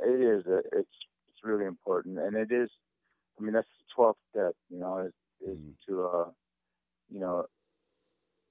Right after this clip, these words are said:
Speaker 1: to give back, you know,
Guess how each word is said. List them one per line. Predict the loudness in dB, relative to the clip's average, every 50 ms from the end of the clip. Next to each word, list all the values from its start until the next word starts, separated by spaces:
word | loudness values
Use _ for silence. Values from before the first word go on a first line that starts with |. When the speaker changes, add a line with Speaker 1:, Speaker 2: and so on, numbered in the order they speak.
| _ _ _ _ _ -8
Speaker 1:
to | -8 -8 -8 -8 _ _ _ _ _ _ _ _ -6 -2
give | -2 -2 -2 -2
back, | -2 0 0 0 -2 -6 _ _ _ _ _ _ _ _ _
you | -12 -8
know, | -6 -4 -4 -4 -6